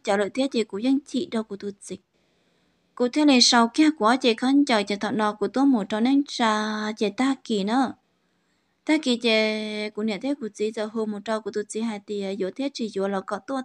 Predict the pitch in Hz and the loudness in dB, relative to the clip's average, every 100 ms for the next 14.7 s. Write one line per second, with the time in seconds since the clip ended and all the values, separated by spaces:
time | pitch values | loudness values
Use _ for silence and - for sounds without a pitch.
0 | - 269 - - - 240 240 202 233 226 | -10 -18 -16 -14 0 0 2 0 0 -2
1 | 226 226 220 208 208 208 202 254 269 269 | -2 -4 -6 -6 -6 -6 -4 -2 -2 -2
2 | 262 254 262 - 214 208 202 202 220 208 | -2 0 -2 -4 -8 -8 -8 -6 -4 -4
3 | 220 214 220 233 208 202 196 269 269 214 | -6 -8 -6 -4 -6 -6 -8 -6 -6 -6
4 | 185 214 277 254 - - 285 - _ _ | -8 -4 -4 -4 -8 -14 -16 -18 _ _
5 | _ _ _ _ _ _ _ - 226 294 | _ _ _ _ _ _ _ -2 0 0
6 | 302 320 311 294 240 220 208 202 202 208 | 0 0 0 0 0 0 0 -2 -6 -8
7 | 208 208 226 220 214 214 202 262 277 220 | -10 -8 -6 -6 -6 -8 -6 -6 -8 -8
8 | - 214 202 214 220 220 196 233 226 196 | -8 -4 -4 -4 -6 -8 -8 -6 -8 -6
9 | 190 247 277 277 262 285 254 202 214 202 | -6 -4 -2 -2 -4 -4 -4 -6 -8 -8
10 | 208 262 277 240 226 - 202 202 - 196 | -6 -2 -2 -2 -4 -8 -10 -10 -8 -10
11 | 202 196 214 220 226 190 - _ _ _ | -8 -10 -10 -10 -10 -12 -12 _ _ _
12 | _ _ _ _ _ _ 254 247 233 240 | _ _ _ _ _ _ -2 -2 0 0
13 | 240 220 220 202 196 185 214 285 302 285 | 0 -2 -2 -6 -4 -4 -2 -2 -2 -2
14 | 214 214 196 196 262 302 | -2 -2 -2 -4 -2 -4